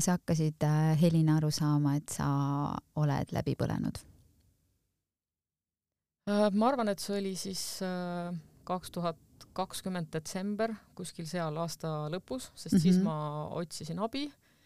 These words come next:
Speaker 1: Mhm.
Speaker 2: Äh, siis ma läksin oma ettevõtte personalijuhi juurde, ütlesin, et mul on abi vaja. Õnneks abi mulle võimaldati nii palju, kui mul seda vaja oli.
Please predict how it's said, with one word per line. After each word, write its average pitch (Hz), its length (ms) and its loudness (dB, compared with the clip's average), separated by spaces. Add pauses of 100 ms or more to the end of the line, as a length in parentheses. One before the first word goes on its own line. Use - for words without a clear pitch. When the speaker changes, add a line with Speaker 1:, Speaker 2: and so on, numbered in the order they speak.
(160)
Speaker 1:
Mhm. 180 300 2
Speaker 2:
Äh, 160 320 -2
siis 156 240 -10
ma 165 140 -4
läksin 170 520 -6
oma 160 220 -6
ettevõtte 151 720 -6
personalijuhi 170 640 -4
juurde, 165 400 -4
ütlesin, 156 360 -8
et 151 80 -6
mul 160 180 -4
on 151 80 -2
abi 240 260 -2
vaja. 196 260 0 (440)
Õnneks 170 320 -4
abi 165 200 -4
mulle 151 380 -6
võimaldati 165 560 -2
nii 160 100 -4
palju, 151 200 -4
kui 151 80 -6
mul 143 100 -10
seda 160 180 -6
vaja 254 240 0
oli. 175 260 -2